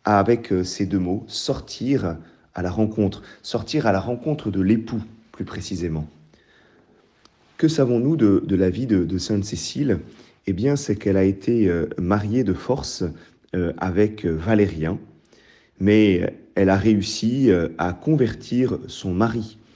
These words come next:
Et elle a notamment converti, euh, son mari, euh, la, la tradition, euh, peut-être la légende nous le dit, euh, grâce au, au son de sa voix en, en chantant les psaumes.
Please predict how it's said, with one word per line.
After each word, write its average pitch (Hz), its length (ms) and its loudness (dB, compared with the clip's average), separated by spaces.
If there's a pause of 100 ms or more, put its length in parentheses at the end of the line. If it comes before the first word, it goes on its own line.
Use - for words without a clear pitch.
(220)
Et - 100 -2
elle 90 120 2
a 87 140 0
notamment 101 460 0
converti, 107 720 -2
euh, 85 120 -2 (320)
son - 240 -4
mari, 95 460 -2
euh, 82 120 -2 (340)
la, 80 360 -10
la 71 100 -10
tradition, 107 1000 -2
euh, 85 200 -2
peut-être 101 480 -4
la 80 120 -4
légende 95 400 0
nous 98 160 2
le 90 140 0
dit, 98 340 0 (420)
euh, 82 140 -6
grâce 95 540 -4
au, 87 460 -2
au 95 120 -4
son 127 280 -4
de 113 80 2
sa 104 200 -4
voix 87 420 -2
en, 80 240 -6
en 92 140 -6
chantant 113 460 -6
les 98 100 0
psaumes. 87 580 -4